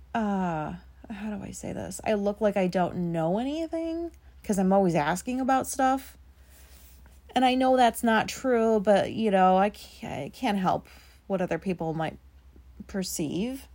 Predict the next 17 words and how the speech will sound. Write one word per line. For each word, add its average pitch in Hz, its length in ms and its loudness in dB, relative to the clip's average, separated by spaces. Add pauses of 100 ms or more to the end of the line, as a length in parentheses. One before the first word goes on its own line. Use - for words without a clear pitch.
(380)
or 180 100 -8
think, 190 680 -4
or 151 320 -2 (640)
maybe 208 300 0
they 240 180 6
don't 240 160 0
give 190 180 0
a 175 60 -6
fuck 160 340 2
and 160 80 -2
I'm 160 200 -2
just, 156 260 -2
like, - 380 -2 (240)
worrying 175 480 -2
for 175 100 -4
nothing. 156 420 -4
But, - 240 -2